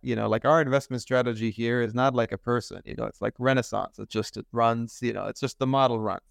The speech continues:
So, like, you feed it some inputs and it decides, like, "Yes, this is an acceptable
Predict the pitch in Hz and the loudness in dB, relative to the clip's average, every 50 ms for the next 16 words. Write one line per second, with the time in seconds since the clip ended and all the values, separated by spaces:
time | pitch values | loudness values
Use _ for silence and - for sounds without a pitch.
0 | _ _ _ - 110 110 107 104 104 - _ _ _ _ _ _ _ - 123 117 | _ _ _ -6 -4 -2 0 0 -2 -4 _ _ _ _ _ _ _ -6 -6 -6
1 | - - - 139 139 135 135 131 131 - _ _ _ _ _ - - 120 120 135 | -6 -4 -4 -2 0 2 0 0 -2 -6 _ _ _ _ _ -4 -2 0 2 2
2 | 147 143 - 151 156 147 - - 123 123 123 113 120 113 - - 120 117 117 113 | 0 2 2 4 2 4 4 2 0 2 0 0 -2 -2 0 2 4 4 4 4
3 | 104 107 110 104 107 104 - 120 120 110 104 - - - 110 - 110 113 104 107 | 2 2 2 0 0 0 0 2 2 2 2 0 -4 -6 -6 -4 -4 -2 -2 -2
4 | 104 104 - - - - 117 113 _ - 117 110 107 113 113 110 110 110 110 110 | -2 -4 -4 -6 -4 -2 -2 -2 _ -4 -4 -2 0 2 2 2 2 2 2 0
5 | 110 | -2